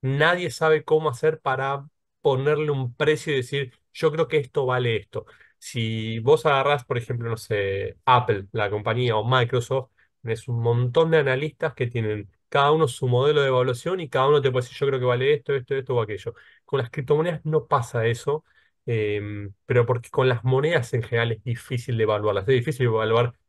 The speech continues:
cuánto debería valer el peso, cuánto debería valer el real, cuánto debería val-, valer el peso mexicano, el dólar estadouni-, estadounidense.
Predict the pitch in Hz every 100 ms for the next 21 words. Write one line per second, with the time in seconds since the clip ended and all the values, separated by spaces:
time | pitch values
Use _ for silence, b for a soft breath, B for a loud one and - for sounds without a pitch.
0 | _ - 131 120 110 113 113 113 110 107
1 | 151 139 139 113 110 110 110 110 110 113
2 | 110 113 139 147 131 120 113 107 113 113
3 | 113 110 110 120 117 131 123 113 - 117
4 | 143 147 156 147 139 117 120 123 120 113
5 | 110 113 110 113 110 110 117 120 107 107
6 | 131 156 123 147